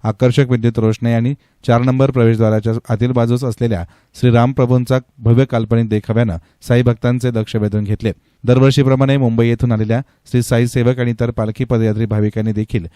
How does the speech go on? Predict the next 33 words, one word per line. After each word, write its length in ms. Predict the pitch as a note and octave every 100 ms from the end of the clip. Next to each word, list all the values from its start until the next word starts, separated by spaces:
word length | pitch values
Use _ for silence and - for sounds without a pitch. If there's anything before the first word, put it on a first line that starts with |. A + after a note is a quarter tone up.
| _ -
उत्साहामध्ये 560 | A2 - B2 B2 B2 B2
हजेरी 380 | A2+ A2 A2
लावली 200 | G#2 G2+
आहे. 220 | G2+ G2+ G2+ _ _ -
प्रभू 260 | A#2+ C#3
श्रीरामांच्या 680 | C#3+ C3+ A#2+ A#2 A#2+ A#2+ B2+
उभारलेल्या 500 | A2+ G#2+ A2 A2 A#2
काल्पनिक 560 | - G#2 A#2 A2 A2+
देखाव्यामध्ये 640 | G#2+ G2+ A#2 G#2 A2 A#2+ E2+ _ _
आकर्षक 520 | A2+ A2+ C3 B2 C#3+ C3
अशी 200 | - C3
विद्युत 340 | A2 A#2 A2+
रोषणाई 320 | A2 G#2+ A#2
करण्यात 320 | A#2 G#2+ G#2
आली 120 | G#2 G#2
असून, 280 | G2+ A#2+ - _ _ _ _ -
यंदा 340 | A#2+ A#2+ B2 C#3
अयोध्येमध्ये 560 | B2 A#2 A#2 B2+ B2+ C3+
प्रभू 300 | - A2 A#2
श्रीरामाची 560 | B2 A2 A2 A2+ A2+ B2+
मूर्ती 300 | A2+ A2+ B2
प्राणप्रतिष्ठा 560 | A2+ G#2+ G#2+ G#2+ A#2
झाल्यानंतर 520 | G#2+ G#2+ A2 A#2 F#2+ - _ _
आलेल्या 320 | A2+ B2 B2 B2+
पहिल्याच 380 | A#2+ A#2 C#3
श्रीरामनवमी 480 | - A2+ A2+ A2+ A2+
उत्सवामध्ये 640 | A2 - A2 G#2+ A#2 G2+ E2
साईंच्या 440 | - A#2+ B2 B2 D3
मंदिर 280 | B2 A#2+ B2
परिसरामध्ये 640 | A#2 A2+ A#2+ A2 A2 A#2+
उभारलेला 480 | A#2 G#2+ G#2+ A2 A2+
हा 120 | A2+
देखावा 460 | G#2+ G2+ A#2+ G2